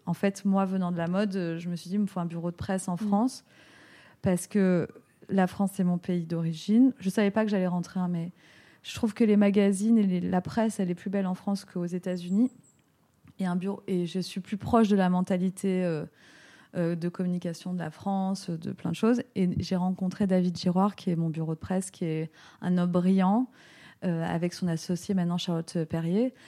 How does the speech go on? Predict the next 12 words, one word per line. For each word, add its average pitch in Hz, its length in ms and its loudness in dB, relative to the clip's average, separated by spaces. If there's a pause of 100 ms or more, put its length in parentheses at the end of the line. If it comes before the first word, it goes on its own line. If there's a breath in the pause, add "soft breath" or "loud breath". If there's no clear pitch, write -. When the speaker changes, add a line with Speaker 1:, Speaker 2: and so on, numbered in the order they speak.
(300 loud breath)
Speaker 1:
Et 190 120 2
en 180 80 4
fait, 233 360 -2
ils 220 40 2
m'ont 190 320 4
aidé 233 600 4
à, 175 360 2 (720)
à 190 100 2
poser 233 280 2
un 220 120 4
discours 220 720 -4 (160)
clair 247 440 0